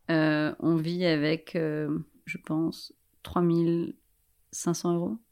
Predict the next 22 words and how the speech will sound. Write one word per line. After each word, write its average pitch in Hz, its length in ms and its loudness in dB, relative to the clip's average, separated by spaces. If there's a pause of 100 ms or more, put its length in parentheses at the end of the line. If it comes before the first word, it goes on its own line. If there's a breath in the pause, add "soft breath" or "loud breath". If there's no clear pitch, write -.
(100)
Et 170 100 2
on 156 140 4
a 151 140 4
mille 165 320 4
cinq 180 140 2
cents 170 160 2
balles 156 180 2
de 151 40 2
loyer. 147 460 2
<laughs> - 420 -20
Non, 175 180 8
mais 185 60 10
déjà, 180 420 8
ça, 147 520 4
ça 156 220 2
met, 147 520 0
ça - 180 -2
pose 170 260 2
le 170 80 4
truc 170 280 -4
quand 165 100 2
même. 185 300 2